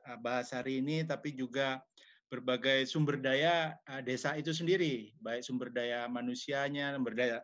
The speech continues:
daya alam, sumber daya energi, ya,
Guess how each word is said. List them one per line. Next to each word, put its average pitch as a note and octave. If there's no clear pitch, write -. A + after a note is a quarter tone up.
daya A#2+
alam, C#3
sumber A2
daya A#2
energi, C#3
ya, A#2